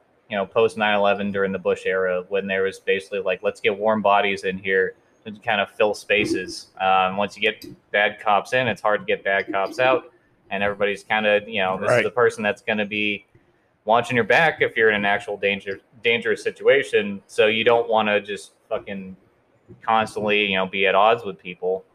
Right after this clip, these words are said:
Speaker 1: Um, but, you know,
Speaker 2: Right.
Speaker 1: maybe you see people are like, "Well, this guy's not a very good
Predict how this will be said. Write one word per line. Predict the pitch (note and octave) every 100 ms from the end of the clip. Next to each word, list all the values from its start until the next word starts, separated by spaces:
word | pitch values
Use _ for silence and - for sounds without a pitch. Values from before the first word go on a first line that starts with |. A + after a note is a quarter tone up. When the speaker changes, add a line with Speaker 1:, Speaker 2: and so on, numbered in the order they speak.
| _ _ _ _ -
Speaker 1:
Um, | G2 F#2+ G2 G2
but, |
you | G2+ G#2 G2
know, |
Speaker 2:
Right. | A#2
Speaker 1:
maybe | G#2 G#2+
you | G#2+
see | - A2
people | G#2+ G#2+ A2
are | G2+
like, | G2 F#2+ F#2
"Well, | G2+ G#2 G2+
this | -
guy's | G2+ G2 G2
not | F#2+
a |
very | F#2+ F#2 F2+
good | F2